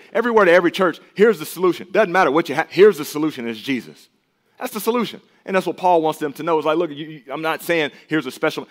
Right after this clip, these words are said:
here's the solution is Jesus. It's centered on one thing because Jesus has the power to save.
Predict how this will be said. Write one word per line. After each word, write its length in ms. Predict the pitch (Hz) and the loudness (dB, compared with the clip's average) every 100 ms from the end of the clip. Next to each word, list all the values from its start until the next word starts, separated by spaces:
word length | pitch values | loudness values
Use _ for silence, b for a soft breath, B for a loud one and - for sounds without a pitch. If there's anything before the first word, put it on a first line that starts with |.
| b | b
here's 180 | - 170 | -8 -6
the 60 | 131 | -6
solution 440 | - 151 156 120 | -8 -6 -6 -6
is 260 | 117 104 - _ | -8 -8 -12 _
Jesus. 520 | - 147 120 87 - _ _ _ | -8 -6 -6 -10 -20 _ _ _
It's 120 | 110 | -14
centered 380 | - 156 147 120 | -10 -8 -6 -6
on 300 | 113 110 110 | -6 -10 -8
one 300 | 123 120 113 _ _ | -6 -6 -8 _ _
thing 300 | - 135 101 | -12 -10 -10
because 460 | 87 101 117 104 95 _ _ _ _ _ | -12 -10 -8 -8 -10 _ _ _ _ _
Jesus 420 | - 143 139 113 107 | -8 -4 -4 -6 -6
has 180 | 110 | -6
the 60 | 101 | -6
power 280 | 120 113 104 | -6 -4 -4
to 60 | |
save. 380 | 98 117 104 87 | -4 -6 -6 -8